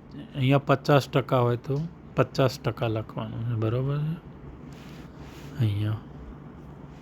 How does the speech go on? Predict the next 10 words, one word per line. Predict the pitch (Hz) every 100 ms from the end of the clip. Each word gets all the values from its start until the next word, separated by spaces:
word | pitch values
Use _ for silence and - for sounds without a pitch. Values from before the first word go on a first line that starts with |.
| - - - - - - - - - - - - - - - - - - -
તો | 131
અહીંયા | 127 131 135
આપણે | 131 143 147 156 175 - - - - - - -
ફિફ્ટી | 139 - 165 160
પર્સન્ટેજ | 160 139 - 151 151 151 - 156 147 135 131
હોય | 139 123 127 - - - -
તો | 123
અહીંયા | 123 127
આપણે | 127 131 -
ફિફ્ટી | 131 - -